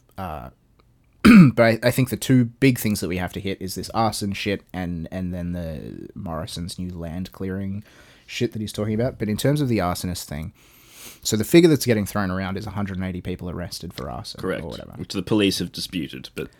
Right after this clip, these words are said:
Speaker 1: The police have disputed, and also they're not being arrested for arson. They're being arrested for arson and accidental fire starting,
Speaker 2: Yeah.
Speaker 1: which is how a lot of fires start.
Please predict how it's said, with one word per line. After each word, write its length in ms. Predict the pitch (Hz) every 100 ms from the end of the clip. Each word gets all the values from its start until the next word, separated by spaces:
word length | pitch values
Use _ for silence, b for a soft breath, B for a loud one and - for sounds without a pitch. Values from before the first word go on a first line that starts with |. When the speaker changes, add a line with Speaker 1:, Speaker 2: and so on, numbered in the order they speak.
| B B B
Speaker 1:
The 60 | 120
police 240 | 135 170
have 100 | 180
disputed, 500 | - - 101 98 101 104
and 100 | 117
also 280 | 127 - 123
they're 120 | 120
not 200 | 135 143
being 160 | 120 104
arrested 420 | 87 87 - 90
for 180 | 95 71
arson. 580 | 87 87 - 85 92
They're 100 | 101
being 240 | 98 95 95
arrested 360 | 98 - 95
for 160 | - -
arson 300 | 98 - 98
and 100 | 92
accidental 580 | 90 - - 92 90 80
fire 320 | - 82 82
starting, 380 | - - 101 80
Speaker 2:
Yeah. 40 | 101
Speaker 1:
which 140 | -
is 80 | -
how 140 | 90
a 60 | 92
lot 180 | 87 87
of 60 |
fires 360 | - 80 80 -
start. 380 | - 85 104